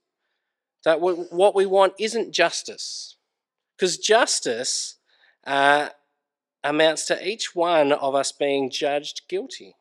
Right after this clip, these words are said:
That's what fair would look like, that we all are condemned. But instead of justice, God gives mercy. Take Jacob and Esau. Uh, when we take a look at their lives,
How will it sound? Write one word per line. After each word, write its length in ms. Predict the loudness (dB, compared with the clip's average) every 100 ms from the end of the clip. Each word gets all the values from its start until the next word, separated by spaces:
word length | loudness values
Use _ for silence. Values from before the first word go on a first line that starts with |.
| _ _ _ _ _ _
That's 200 | -2 2
what 200 | 4 4
fair 420 | 2 0 2 2 2
would 140 | 0
look 260 | -4 -6 -6
like, 400 | -8 -10 _ _ _ _ -4
that 160 | -2
we 220 | 0 -4 -4
all 480 | -4 -2 0 -2
are 180 | -4 -6
condemned. 600 | -8 -10 -12 -16 -20 -6 2
But 140 | 2
instead 420 | 2 -2 -2 0
of 100 | -2
justice, 680 | -2 -4 -4 -10 -10 -10 -14 _ -20 _ -4
God 360 | 0 2 0 -4 -8
gives 280 | -8 -6 -8
mercy. 600 | -4 -4 -4 -8 -14 -20 _ _ _ _ _ _ _ _ _ _ _ _ _ _ _ _ _
Take 200 | 2 4
Jacob 340 | 6 6 6 2
and 220 | 4 2
Esau. 580 | 2 0 4 4 2 2
Uh, 220 | 2 6
when 160 | 6
we 80 | 4
take 300 | 2 0 0
a 40 | 0
look 160 | 0
at 80 | 0
their 140 | 0
lives, 580 | 4 6 6 4 2 -4